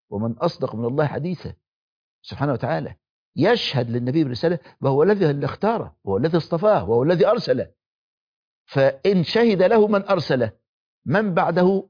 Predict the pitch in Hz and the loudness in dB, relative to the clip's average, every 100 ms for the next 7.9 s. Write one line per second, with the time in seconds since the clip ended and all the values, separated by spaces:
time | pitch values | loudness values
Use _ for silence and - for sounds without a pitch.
0 | - 143 160 156 170 - _ _ _ _ | -2 2 4 4 0 -4 _ _ _ _
1 | _ _ 123 147 139 131 147 147 - _ | _ _ 0 2 2 2 0 0 -4 _
2 | _ _ _ _ _ _ _ _ _ 95 | _ _ _ _ _ _ _ _ _ 0
3 | 143 147 139 127 131 120 131 160 - 95 | 2 2 0 0 0 2 2 0 -4 -10
4 | - _ _ _ _ _ _ _ - 107 | -12 _ _ _ _ _ _ _ -10 -4
5 | 110 117 160 160 120 127 117 156 208 - | -2 0 0 0 0 0 0 -2 -2 -8
6 | _ _ _ _ _ - 117 113 95 135 | _ _ _ _ _ -6 -4 -4 -2 -2
7 | 127 110 120 107 101 107 95 85 80 | 0 -4 -6 -4 -4 -4 -6 -8 -12